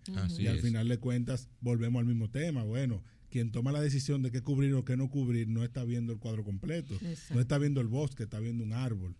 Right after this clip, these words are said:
Speaker 1: Ujú.
Speaker 3: Entonces,
Speaker 2: Sí, yo,
Speaker 3: eso
Speaker 2: yo,
Speaker 3: genera
Speaker 2: yo
Speaker 3: ese
Speaker 2: creo que el, el gran mensaje de la mañana de hoy, bueno, en el mes de la concientización de la, sobre la endometriosis, es justamente ese,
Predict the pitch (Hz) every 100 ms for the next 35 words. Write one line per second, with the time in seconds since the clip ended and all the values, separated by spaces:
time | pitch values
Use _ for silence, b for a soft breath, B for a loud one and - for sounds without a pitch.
0 | - 175 170 165 247 135 127 120 127 120
1 | 113 117 143 143 147 160 - 151 139 120
2 | 101 113 120 139 143 104 120 127 110 110
3 | 107 104 117 127 135 123 117 139 107 113
4 | 98 92 87 101 131 95 101 90 - 98
5 | 98 87 90 82 76 - 101 151 139 101
6 | 92 87 - - 90 90 87 90 92 87
7 | 117 110 107 117 - 110 123 123 123 123
8 | 120 120 139 - -